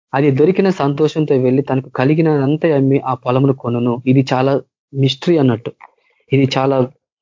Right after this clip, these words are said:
ఆ, లోతైన వాక్యం. కాబట్టి చూడండి మన హృదయము ఎట్లా ఉండాలా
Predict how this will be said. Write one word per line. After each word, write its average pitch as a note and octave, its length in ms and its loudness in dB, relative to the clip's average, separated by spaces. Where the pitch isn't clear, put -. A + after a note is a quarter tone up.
ఆ, A#2+ 220 0
లోతైన D#3+ 460 2
వాక్యం. A#2+ 420 -2
కాబట్టి C#3+ 360 0
చూడండి E3 680 0
మన D3 260 0
హృదయము D#3+ 440 0
ఎట్లా D3 320 0
ఉండాలా C#3 420 0